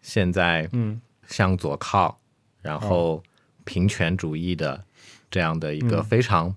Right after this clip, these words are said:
Speaker 1: 表面化的这样的一个体现了。
Speaker 2: 嗯。
Speaker 1: 你现在能在发布会当中见到所有族裔的人、所有性别的人、所有辨不清性别的人。
Speaker 2: 以及残障人士。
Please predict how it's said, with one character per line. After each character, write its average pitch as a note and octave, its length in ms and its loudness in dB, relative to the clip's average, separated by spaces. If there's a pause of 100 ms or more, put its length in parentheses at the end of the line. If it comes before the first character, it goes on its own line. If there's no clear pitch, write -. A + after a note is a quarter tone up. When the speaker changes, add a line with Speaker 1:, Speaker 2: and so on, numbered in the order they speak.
Speaker 1:
表 E2 200 0
面 G2 200 4
化 F2 220 2
的 D#2 180 -4 (100)
这 G2+ 100 2
样 F2 100 2
的 E2 80 -2
一 D#2 60 -4
个 F2 80 -2
体 - 180 -10
现 D#2 220 -2
了。 C#2 120 -8 (160)
Speaker 2:
嗯。 A2 280 -2 (320)
Speaker 1:
你 G2+ 100 4
现 C3 220 4
在 A#2 300 8
能 F#2 200 4
在 G2 320 6
发 G#2+ 160 4
布 G#2 100 2
会 G#2+ 160 4
当 G2 220 4
中 G2 340 4
见 G2+ 240 4
到 E2+ 480 2 (380)
所 G2+ 320 2
有 F#2+ 260 6
族 D#2+ 280 -6
裔 F#2+ 120 2
的 F2 120 0
人、 C2+ 220 -6 (440)
所 F#2+ 240 0
有 G2 180 6
性 F#2 280 0
别 D2+ 160 -2
的 C#2+ 120 -6
人、 - 200 -12 (280)
所 G2+ 280 2
有 F2 360 4 (120)
辨 C#3 180 8
不 G#2+ 80 4
清 G#2+ 240 6
性 G2 240 4
别 D2 140 -2
的 D2 100 -4
人。 - 300 -8
Speaker 2:
以 A#2+ 120 0
及 A2+ 680 4
残 A2 220 6
障 C#3 200 8
人 G2+ 80 0
士。 G2 200 -8